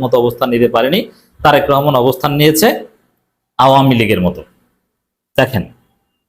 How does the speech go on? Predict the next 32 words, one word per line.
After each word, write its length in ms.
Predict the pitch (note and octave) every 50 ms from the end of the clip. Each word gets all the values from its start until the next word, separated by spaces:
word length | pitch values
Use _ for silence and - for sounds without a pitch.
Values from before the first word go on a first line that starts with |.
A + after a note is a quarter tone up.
| _ _ _ _ _ _ _ _ _ _ - - _ _
সময় 280 | - - G3+ G#3 A3+ A3
টিভি 240 | - A3+ G3+ G3 F#3+ F#3 - E3
এটা 160 | D#3+ E3 E3+ E3
আলাদাভাবে 500 | D3 C#3+ D3 D3+ D#3 C#3+ D3 C#3 C3+ B2+ A#2
রিপোর্ট 260 | A#2 A#2 A#2+ A#2 A2+ -
করেছে। 320 | G#2+ G2+ F#2+ - - - - - - _ _ _ _ _ _ _ _ _ _ _ _
জামাতের 420 | A#2 D3 E3 F#3 G3 F#3+ - G3 F#3
বিষয়ে 280 | F#3+ F#3 F#3+ G3+ G#3
যা 120 | E3 D3+ D3+ D3+
বললেন 300 | C#3 C#3 D3 D#3 G3+ -
তারেক 220 | - C#3 B2 G#2+ -
রহমান, 260 | G2+ F2+ F2+ E2 D2 - - _ _ _ _ _ _ _ _ _ _ _ _ _ - - _ -
বিএনপি 280 | C#3 D#3 E3 D#3+ F3 E3
ভারপ্রাপ্ত 360 | D3+ D#3+ D#3 E3 E3 D#3+ - D#3
চেয়ারম্যান 300 | D#3+ D#3 C#3+ D3 C#3+ C3+
তারেক 180 | C3+ C3 B2+ -
রহমান 180 | C3+ C#3 C#3+ C#3 A#2
বলেছেন, 300 | A#2 A2+ G#2+ - D#3 E3 C#3+
"বিগত 220 | B2+ B2+ C#3 C3+ C3+
সতেরো 340 | - - C#3+ - D#3+ D#3 D#3
বছরে 380 | C3+ C3+ C3+ - - C#3 A#2+ G#2 A2
গুম 240 | A2 B2+ C3+ C#3 C3 B2+
খুন 240 | - - C3 B2+ A#2+ A#2 A#2+ A2+
যারা 180 | A#2+ A#2+ A2+
করেছে, 360 | - - D#3+ C#3 - - - - _ _ _ _ _ _ _ _ _ _ _ _ _ _ _ -
এর 100 | E3 D#3
জবাব 300 | C#3 D#3+ D3+ E3+ F3+ F#3 F#3 F#3
যেরকম 360 | D#3+ E3 E3+ E3 - E3+ D#3+ D#3 D#3 -
তাদেরকেই 440 | - C#3 C3 C#3+ E3 E3 D#3+ G3 D#3+
দিতে 200 | C#3 B2 - B2+
হবে, 220 | A2+ A2+ G2+ A#2+ D#3 A#3+ - - _ _
ঠিক 160 | - - A3+